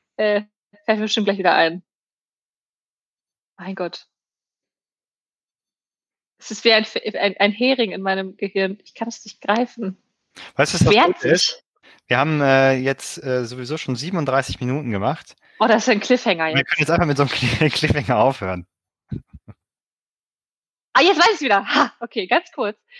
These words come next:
Speaker 1: Dass, ähm, dass man nicht, nicht schafft nachzuweisen, das habe ich mal in auch einem, ich glaub, Coursera oder irgendwas Kurs, äh, Buddhism and Modern Psychology war das. Man erkennt ein Muster bei mir. Ähm, habe ich das mal gehört, dass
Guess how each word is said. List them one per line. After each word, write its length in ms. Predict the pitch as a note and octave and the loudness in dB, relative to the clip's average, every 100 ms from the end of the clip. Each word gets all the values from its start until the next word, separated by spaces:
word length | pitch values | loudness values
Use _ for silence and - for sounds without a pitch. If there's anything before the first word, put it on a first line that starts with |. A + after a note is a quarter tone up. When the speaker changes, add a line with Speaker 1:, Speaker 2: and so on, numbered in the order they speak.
| - - - | -20 -6 -2
Speaker 1:
Dass, 300 | A3+ - - | -2 -2 -6
ähm, 400 | G#3 G#3 G#3 G#3 _ _ _ - | -6 -6 -12 -20 _ _ _ -8
dass 140 | G#3+ | -2
man 120 | A3 | -2
nicht, 360 | B3 - - - | -2 -6 -16 -8
nicht 500 | A3+ E4+ - - - | -6 -6 -8 -10 -4
schafft 440 | - C#4 - - | 2 2 0 -4
nachzuweisen, 840 | A3 C4+ - G3 E3+ D#3 E3 G3+ C4 | 0 0 -2 -6 -2 -2 -2 -6 -4
das 120 | G#3 | 0
habe 120 | G3 | 0
ich 80 | G#3 | 0
mal 140 | F#3+ F#3+ | -2 0
in 340 | F#3 F#3 F3+ - | -2 -4 -4 -2
auch 180 | F#3 - | 0 2
einem, 440 | F3 E3+ E3 D#3+ _ | 0 0 -6 -12 _
ich 120 | - - | -12 -6
glaub, 180 | F#3+ | -6
Coursera 640 | - G3 - F#3+ G#3+ G#3+ - | -4 -4 2 2 4 4 2
oder 300 | F#3 F3+ - | 2 2 2
irgendwas 500 | F#3 F#3 E3+ F3 _ _ | -2 -4 -8 -10 _ _
Kurs, 460 | _ F#3 F3+ - _ _ | _ -4 -4 -8 _ _
äh, 180 | F3+ E3+ | 0 0
Buddhism 480 | E3+ B3+ C4 B3+ A#3 | 0 0 0 2 2
and 120 | G3+ | 4
Modern 240 | G#3 G#3 G3+ | 4 4 4
Psychology 580 | G3 - F3+ E3 D#3+ | 0 0 -2 -4 -4
war 80 | D#3 | -2
das. 200 | D#3+ E3+ - - - _ - | -2 -4 -8 -20 -20 _ -4
Man 80 | |
erkennt 260 | F#3 A#3 G#3 | -2 0 2
ein 100 | G3 | 2
Muster 280 | G3+ - E3+ | 2 2 0
bei 140 | D#3 | 0
mir. 180 | D#3 D#3+ - - - _ | -4 -10 -12 -20 -20 _
Ähm, 320 | G3 G3+ F#3+ G3 | 2 4 2 0
habe 140 | G3 | 0
ich 60 | G3 | -2
das 140 | G3 | 0
mal 160 | G3 F#3 | 2 2
gehört, 380 | F#3 F#3 A#3+ - - - | 4 4 2 -6 -20 -4
dass 240 | G#3+ G#3+ | -2 -2